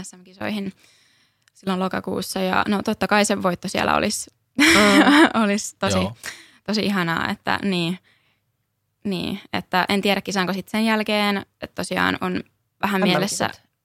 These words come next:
Speaker 1: niin,
Speaker 2: Eiks oo?
Speaker 1: niin, olisi tosi ihana päästä M M-kisoihin, että se on mulla kyllä vielä toiveena päästä, päästä kisaan arvokisoissa, että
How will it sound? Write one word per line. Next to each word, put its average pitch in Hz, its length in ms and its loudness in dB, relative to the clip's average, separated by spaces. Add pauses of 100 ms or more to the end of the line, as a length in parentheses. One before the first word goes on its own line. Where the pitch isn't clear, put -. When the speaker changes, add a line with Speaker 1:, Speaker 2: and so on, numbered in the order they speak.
(120)
Speaker 1:
niin, 185 260 -2
Speaker 2:
Eiks - 240 -12
oo? 175 120 -20 (140)
Speaker 1:
niin, 269 360 4
olisi 214 180 0
tosi 208 160 -4
ihana 185 160 0
päästä - 340 -2 (100)
M 185 140 -4
M-kisoihin, 208 360 -6
että 196 120 -6
se 208 60 -4
on 190 80 -2
mulla 190 220 -4
kyllä 190 200 -6
vielä 190 220 0
toiveena 196 400 -2
päästä, 214 360 -2 (600)
päästä 220 240 -2
kisaan 196 280 -4
arvokisoissa, 208 600 -4
että 226 220 -6